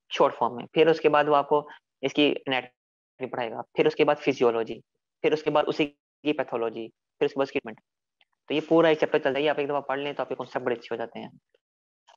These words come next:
ये बहुत हाई level के बच्चे पढ़ते होते हैं, मतलब जिन्होंने एक तो फ-, first year में decide कर लिया हुआ है। ये आपको career counseling अभी को दे रहा हूँ, आप first year में ही decide करें, कोशिश करें,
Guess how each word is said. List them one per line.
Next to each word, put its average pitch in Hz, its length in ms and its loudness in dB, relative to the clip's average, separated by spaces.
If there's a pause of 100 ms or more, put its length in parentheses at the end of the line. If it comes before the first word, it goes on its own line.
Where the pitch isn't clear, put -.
(280)
ये 127 60 2
बहुत 139 260 2
हाई 127 120 2
level 117 240 2
के 117 80 -2
बच्चे 117 260 -4
पढ़ते 113 260 -4
होते 113 120 -6
हैं, 113 80 -4
मतलब 113 200 -4
जिन्होंने 123 220 0
एक 117 120 0
तो 120 120 -2 (440)
फ-, - 160 -6
first 151 220 2
year 165 40 6
में 156 80 2
decide 131 260 2
कर 127 120 2
लिया 123 140 -2
हुआ 123 80 -2
है। 123 80 -2
ये 160 80 2
आपको 170 220 -2
career 165 200 0
counseling 165 300 -4
अभी 170 100 0
को 180 80 0
दे 165 120 -2
रहा 165 100 -4
हूँ, 190 80 -14 (440)
आप 156 160 -10
first 175 240 -2
year 170 80 2
में 170 120 0
ही 190 80 4
decide 170 320 -4
करें, 143 180 -2
कोशिश - 260 -4
करें, 147 240 -4